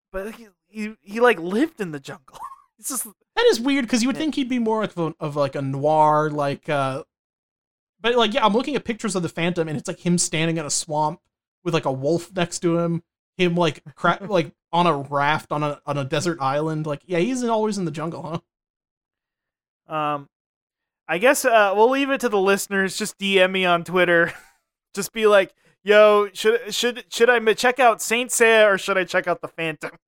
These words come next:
Speaker 2: Uh, yeah.
Speaker 1: <laughs> What am, what, should I watch the Alec Baldwin Phantom?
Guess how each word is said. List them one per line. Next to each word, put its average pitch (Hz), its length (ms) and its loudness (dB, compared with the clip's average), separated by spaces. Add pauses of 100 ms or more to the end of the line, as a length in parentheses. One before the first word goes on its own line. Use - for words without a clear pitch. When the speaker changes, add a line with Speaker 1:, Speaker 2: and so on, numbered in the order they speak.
(680)
Speaker 2:
Uh, 170 280 2
yeah. 170 280 -4
Speaker 1:
<laughs> - 40 -20
What 220 160 6
am, 233 100 4
what, 226 300 -10 (500)
should 233 180 4
I 262 80 8
watch 240 280 4
the 196 160 0
Alec 190 300 2
Baldwin 170 440 0
Phantom? 160 440 -12